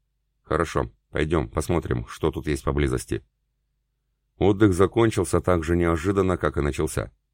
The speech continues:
Экипаж недоумевал, возвращаясь на звездолёт.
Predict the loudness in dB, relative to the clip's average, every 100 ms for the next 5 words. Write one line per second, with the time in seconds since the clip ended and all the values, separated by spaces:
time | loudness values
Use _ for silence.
0 | _ _ _ _ -6 -2 -2 2 0 2
1 | -2 2 2 2 2 0 0 -4 -4 -4
2 | -2 -2 -2 -2 -2 -2 0 0 0